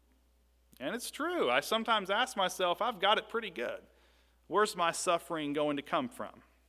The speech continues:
In the book, Where is God When It Hurts?, Philip Yancey says, "In the Old Testament, faithful believers seemed shocked when suffering came their way.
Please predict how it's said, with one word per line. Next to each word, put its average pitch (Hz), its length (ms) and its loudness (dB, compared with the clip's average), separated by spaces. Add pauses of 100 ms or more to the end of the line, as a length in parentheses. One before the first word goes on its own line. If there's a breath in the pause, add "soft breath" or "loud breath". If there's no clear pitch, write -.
(1120)
In 131 100 -6
the 135 60 -4
book, 175 240 6
Where 175 200 8
is 139 140 4
God 156 340 10
When 147 80 4
It 127 80 -2
Hurts?, 160 360 4
Philip 160 320 4
Yancey 151 360 2
says, 143 280 2
"In 135 100 -2
the 139 100 2
Old 151 220 4
Testament, 139 480 0
faithful 151 380 0
believers 131 680 0 (280 loud breath)
seemed 151 640 2
shocked 175 600 6
when 143 160 0
suffering 151 720 4
came 151 380 2
their 139 200 6
way. 127 520 6